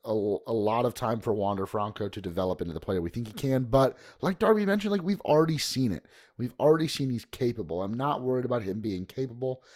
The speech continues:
I think the injury concerns are real. I think y-, you'd be, you know, weird to not be a little like, "Ah, I hope this goes well."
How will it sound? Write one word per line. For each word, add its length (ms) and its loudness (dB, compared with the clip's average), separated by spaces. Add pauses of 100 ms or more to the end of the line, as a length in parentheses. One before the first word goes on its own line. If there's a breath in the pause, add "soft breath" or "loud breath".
(140)
I 120 -4
think 200 -4
the 100 -6
injury 420 2
concerns 640 -4
are 300 8
real. 500 4 (400 soft breath)
I 140 -2
think 580 -6 (380)
y-, 180 -20
you'd 340 -8
be, 460 -4 (240)
you 140 -6
know, 100 0
weird 600 2
to 80 -6
not 260 -2
be 80 -2
a 80 2
little 220 0
like, 140 0
"Ah, 460 0
I 60 2
hope 200 4
this 200 2
goes 340 8
well." 460 6